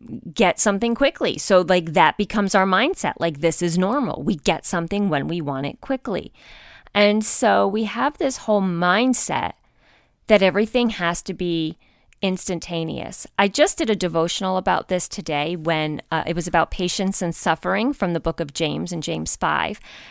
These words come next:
And we often don't remember that things aren't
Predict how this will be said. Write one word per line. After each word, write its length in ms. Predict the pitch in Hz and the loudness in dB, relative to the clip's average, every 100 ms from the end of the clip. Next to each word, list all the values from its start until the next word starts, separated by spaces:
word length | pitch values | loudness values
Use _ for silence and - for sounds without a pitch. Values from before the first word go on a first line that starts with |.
| - | -6
And 480 | 220 208 196 185 190 - _ - - - _ _ _ _ _ _ _ - - - | 0 4 4 2 -2 -10 _ -20 -20 -20 _ _ _ _ _ _ _ -20 -18 -6
we 340 | 196 294 370 | 2 6 8
often 440 | 359 349 285 240 | 6 4 4 4
don't 260 | 226 208 - | 6 4 4
remember 920 | 190 180 165 160 165 185 226 240 240 - | 0 0 4 4 4 2 2 2 0 -4
that 560 | 175 180 160 160 - _ _ _ _ - | 2 6 6 6 2 _ _ _ _ -18
things 420 | - 233 277 320 | -6 0 0 0
aren't 240 | 320 320 | -4 -8